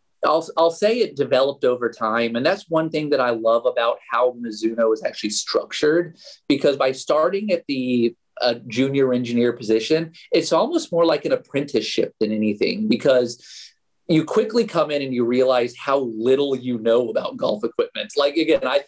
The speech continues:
thought I knew a lot about equipment. And then all of a sudden I'm seeing all these different measurements, all these different mass properties that I, I don't even know what they necessarily mean even. So what I'll say is the first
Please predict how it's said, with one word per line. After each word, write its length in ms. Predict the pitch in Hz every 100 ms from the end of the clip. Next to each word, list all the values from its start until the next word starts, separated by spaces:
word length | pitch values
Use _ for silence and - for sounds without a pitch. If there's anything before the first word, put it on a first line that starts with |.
| -
thought 240 | 123 147
I 240 | 123 131 120
knew 200 | 113 123
a 60 | 135
lot 220 | 135 139
about 180 | 139 143
equipment. 460 | 139 156 160 160 - _ _ -
And 120 | 123
then 120 | 165
all 160 | 180 156
of 40 |
a 40 |
sudden 200 | - 127
I'm 140 | 127 110
seeing 320 | - 151 131
all 180 | 120 135
these 200 | 127 120
different 280 | 117 107 104
measurements, 600 | 123 127 135 135 127 113
all 120 | 117
these 160 | 117
different 240 | - - 110
mass 220 | 110 110
properties 640 | - 135 131 131 131 127 -
that 120 | 123
I, 220 | 123 123 -
I 80 | 131
don't 160 | 180 165
even 180 | 123
know 120 | 113 117
what 200 | 113 113
they 120 | 107
necessarily 480 | 113 - 117 107 98 101
mean 340 | 123 185 165
even. 380 | 110 107 101 - - - 156 156
So 280 | - 165 147
what 240 | 143 160 160
I'll 220 | 180 208
say 240 | - 185
is 140 | 160 147
the 160 | 131 -
first 500 | 160 190 208 - -